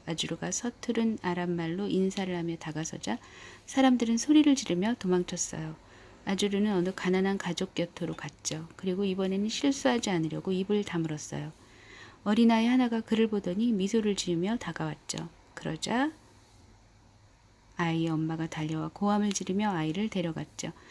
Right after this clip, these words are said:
사람들은 아주르에게 돌멩이를 던지거나 그를 피해 달아났어요. 단 한 사람, 어느 아픈 노인만 빼고요. 그 노인은 아주르에게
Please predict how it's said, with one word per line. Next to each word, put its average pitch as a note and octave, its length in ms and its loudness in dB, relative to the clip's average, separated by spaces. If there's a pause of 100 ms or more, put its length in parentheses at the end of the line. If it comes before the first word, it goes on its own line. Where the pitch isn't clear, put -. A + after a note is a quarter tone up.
(220)
사람들은 C4 680 8
아주르에게 F3+ 540 0
돌멩이를 F#3+ 520 2
던지거나 E3 800 -2
그를 E3+ 300 -4
피해 A#3 240 0
달아났어요. D3+ 720 -4 (340)
단 F#3 180 2
한 A#3 180 4
사람, A3 440 4 (560)
어느 G3 160 4
아픈 G3+ 380 4
노인만 F#3+ 420 4
빼고요. F3+ 480 -2
그 - 120 -2
노인은 G3+ 440 2
아주르에게 F3+ 640 0